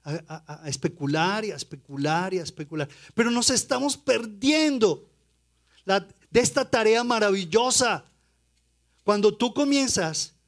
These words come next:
a hacer esa misión, a entender que eres un embajador en nombre de Cristo Jesús, muchas cosas alrededor de su vida, de tu vida se van a arreglar.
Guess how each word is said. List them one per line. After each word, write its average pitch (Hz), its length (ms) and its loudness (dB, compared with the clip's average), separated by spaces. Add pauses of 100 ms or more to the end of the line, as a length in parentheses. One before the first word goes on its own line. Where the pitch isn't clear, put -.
(120)
a 170 120 0
hacer 254 480 0
esa 262 240 0
misión, 202 600 0 (560)
a 180 120 2
entender 208 420 2
que 220 120 4
eres 220 200 2
un 208 100 -2
embajador 196 540 2
en 180 240 0
nombre 285 380 2
de 247 120 2
Cristo 240 380 0
Jesús, 214 600 2 (560)
muchas 294 600 2
cosas 269 640 0
alrededor 185 460 2
de 220 100 0
su 196 200 -2
vida, 220 260 -2
de 165 160 -2
tu 165 180 -2
vida 202 280 0
se 185 160 -2
van 156 160 0
a 170 60 2
arreglar. 156 540 -2